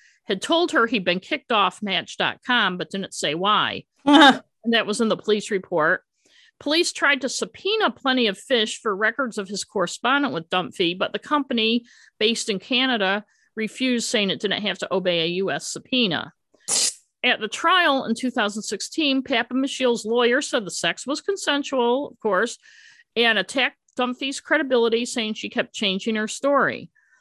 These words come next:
Speaker 1: Papamishil was acquitted by a jury. A few months later,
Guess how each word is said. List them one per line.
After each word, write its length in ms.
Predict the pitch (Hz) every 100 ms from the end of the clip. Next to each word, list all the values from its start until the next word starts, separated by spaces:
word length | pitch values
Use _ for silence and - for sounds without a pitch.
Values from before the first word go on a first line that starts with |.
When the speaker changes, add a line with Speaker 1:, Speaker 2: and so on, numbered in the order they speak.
| _ -
Speaker 1:
Papamishil 640 | 220 220 285 320 - 302
was 160 | 294 -
acquitted 400 | 247 - 294 349
by 140 | 330
a 100 | 339
jury. 540 | 262 220 175 107 107 _ _ _ -
A 60 |
few 200 | 202 285
months 300 | 320 294 208 294
later, 540 | 427 381 262 330